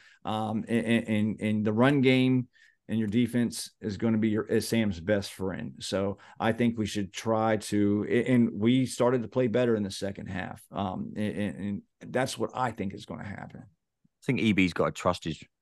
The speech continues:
Speaker 2: whoever's running with the ball. Like, uh, Bram said, uh, Gibson didn't help himself.
Speaker 1: No,
Speaker 2: So if you are
Speaker 1: he
Speaker 2: gonna go
Speaker 1: didn't.
Speaker 2: to that run game, uh, you need to be very wary of who's, m-,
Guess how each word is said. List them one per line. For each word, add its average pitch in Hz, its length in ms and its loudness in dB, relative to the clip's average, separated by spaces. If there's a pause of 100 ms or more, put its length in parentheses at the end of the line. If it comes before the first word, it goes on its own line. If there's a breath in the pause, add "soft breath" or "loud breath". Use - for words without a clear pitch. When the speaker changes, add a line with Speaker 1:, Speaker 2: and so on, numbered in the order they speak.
Speaker 2:
whoever's 85 320 2
running 87 240 4
with 80 100 2
the 76 80 -2
ball. 85 300 4 (100)
Like, - 240 2
uh, 82 140 4
Bram 92 320 2
said, 80 320 -2 (500)
uh, 80 160 2
Gibson 80 380 0
didn't 82 180 0
help 80 180 0
himself. 78 560 0 (420 loud breath)
Speaker 1:
No, 120 140 6
Speaker 2:
So - 60 2
if - 140 -4
you 90 140 6
are 107 80 8
Speaker 1:
he 107 40 4
Speaker 2:
gonna 113 180 6
go 104 100 6
Speaker 1:
didn't. 87 120 4
Speaker 2:
to - 100 2
that 87 180 4
run 90 320 0
game, 82 340 0 (120)
uh, 82 320 2
you 87 180 -4
need 95 220 2
to - 80 -8
be 90 140 -2
very 98 300 6
wary 90 400 6
of 80 180 2
who's, 117 400 2 (260 loud breath)
m-, 107 260 0